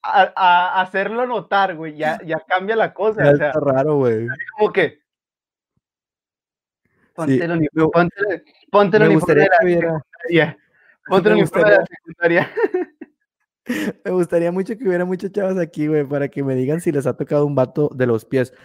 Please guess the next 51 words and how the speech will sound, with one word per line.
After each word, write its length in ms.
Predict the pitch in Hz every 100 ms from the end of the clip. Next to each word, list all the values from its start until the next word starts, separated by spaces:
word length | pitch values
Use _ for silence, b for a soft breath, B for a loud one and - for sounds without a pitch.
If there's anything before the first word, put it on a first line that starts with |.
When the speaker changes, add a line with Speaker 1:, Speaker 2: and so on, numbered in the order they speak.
| b -
Speaker 2:
Porque 300 | 151 - 147
para 240 | 160 151
mí 160 | 151 175
se 100 | 220
me 80 | 208
decía 160 | 185
algo 180 | 175 190
como 220 | 196 175
que, 240 | 147 131 _ -
ah, 280 | 180 208 160
es 80 | 160
un, 180 | 196 202 170
es 120 | 160
un 120 | 202
rumor, 500 | 208 190 156 170 196
güey, 220 | 196 180
hay 60 | 165
gente 180 | 175 156
Speaker 1:
Algo 120 | 254
Speaker 2:
que 80 | 226
así. 40 | 196
Speaker 1:
nuevecito. 480 | 175 208 - 190 160 _ _ _ _ _ _ _
Speaker 2:
Pero 680 | 196 220 233 240 - _ _ _
cada 200 | - 165
vez 280 | 190 202 185 156
veo 320 | 175 190 190
que 360 | 190 147 - -
a 80 | 139
más 260 | 143 165
chavas 220 | - 196
les 160 | 202 165
pasa 300 | - 156 202
y 60 | 175
eso 140 | 180
quiere 180 | 180 175
decir 140 | 165
que 100 | 175
hay 80 | 175
un 100 | 170
nicho 320 | 160 156 - 175
muy 180 | 160 156
grande 320 | 151 147 175
de 120 | 156
vatos 380 | 123 - 139 127
de 100 | 127
que 80 | 117
les 80 | 107
gustan 260 | 107 113
los 120 | 107
pies, 200 | - 233
güey. 180 | 196 113